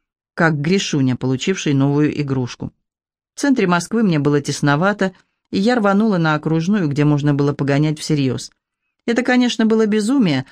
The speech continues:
но «Фиатик» был послушен, ловок, стремительно выстреливал из-под светофоров,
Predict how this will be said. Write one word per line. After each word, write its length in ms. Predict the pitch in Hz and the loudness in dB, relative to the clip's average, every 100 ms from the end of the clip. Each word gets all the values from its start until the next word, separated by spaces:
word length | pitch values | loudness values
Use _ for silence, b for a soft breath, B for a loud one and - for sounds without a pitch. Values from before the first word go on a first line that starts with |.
| b b - | b b -2
но 140 | 233 | 0
«Фиатик» 380 | 277 277 254 156 | 0 -2 -2 -2
был 200 | 151 165 | -2 0
послушен, 680 | 151 151 196 202 175 170 - - | -2 0 -2 -2 -2 -4 -4 -4
ловок, 520 | 160 175 175 175 175 _ _ _ | 0 2 2 0 -4 _ _ _
стремительно 600 | - - 214 220 208 180 | -12 -2 2 2 2 0
выстреливал 600 | 170 165 - 180 170 160 | 0 -2 0 0 2 0
из-под 400 | - 151 - 147 | 0 -4 -2 -4
светофоров, 680 | - 151 139 135 180 208 196 | -2 -4 -2 -2 0 0 -2